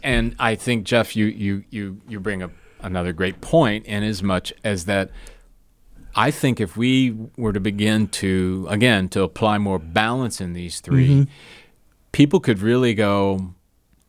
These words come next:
Speaker 1: "You know, I'm not so sure I really wanted to ever be an accountant," or, "I'm not sure, I'm not sure if I really like living in a suburb."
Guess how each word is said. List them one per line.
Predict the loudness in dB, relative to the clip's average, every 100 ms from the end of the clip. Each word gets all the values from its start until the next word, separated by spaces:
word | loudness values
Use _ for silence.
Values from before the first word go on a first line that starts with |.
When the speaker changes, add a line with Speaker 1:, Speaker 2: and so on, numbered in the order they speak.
| _
Speaker 1:
"You | -2 4
know, | 4 2 -4
I'm | -6 -4
not | -4
so | -4 -4
sure | -4 -2 -4 -6
I | -8 -8 -14 _ _ _
really | -4 0 2
wanted | 2 2 2 0 -6 _ _
to | -10 0
ever | 2 2
be | -2 -6
an | -10
accountant," | -10 -10 -12 -14 -20 _ _ _ _ 0
or, | 2 2 -2
"I'm | -4 -4
not | -2
sure, | 2 4 4 0 _ _ -14 -14 _ -20 -20 -14 -2
I'm | 2
not | 4
sure | 4 2
if | 2
I | 0
really | 2 4 6 4
like | 2 2
living | 4 4 4 0
in | -2
a |
suburb." | -4 -6 -6 -10 -14 -18